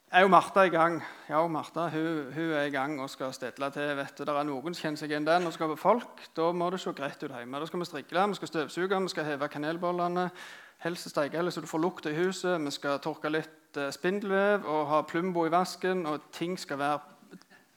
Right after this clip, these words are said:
altså, de skal tenne duftlys på do. Alt dette holdt hun på med, og så sitter, eh,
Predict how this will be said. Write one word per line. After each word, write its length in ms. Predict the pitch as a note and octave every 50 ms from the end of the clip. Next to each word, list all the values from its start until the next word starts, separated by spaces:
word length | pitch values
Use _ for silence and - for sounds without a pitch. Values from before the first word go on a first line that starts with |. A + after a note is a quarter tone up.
| _ - -
altså, 220 | D3 E3 D#3 - D3+
de 100 | D#3+ D#3
skal 160 | - D#3+ D3+
tenne 380 | - - D#3 C#3 C3+ D3 D#3 D3+ D#3
duftlys 500 | E3 - - - - D#3 C#3 A#2+ - -
på 160 | - C#3 B2+
do. 140 | C#3 C#3+ D3 C3+ - - - _ - - - - - - - - - - - - - - - - -
Alt 260 | - - F3+ F3 - -
dette 280 | C#3+ C#3 - - E3
holdt 140 | D#3+ D3+ -
hun 140 | D#3+ D#3 D3+
på 200 | - D#3+ D#3+ E3
med, 260 | F3 F3 F3 E3+ C#3+
og 80 | D3 C#3
så 60 | D3
sitter, 580 | - - D#3 D3 - - D#3+ D3 C#3+ C3+ A#2+ - - - _ _ _ _ _ _ _ _ _ -
eh, 320 | - D3 C3 B2 A#2 G#2+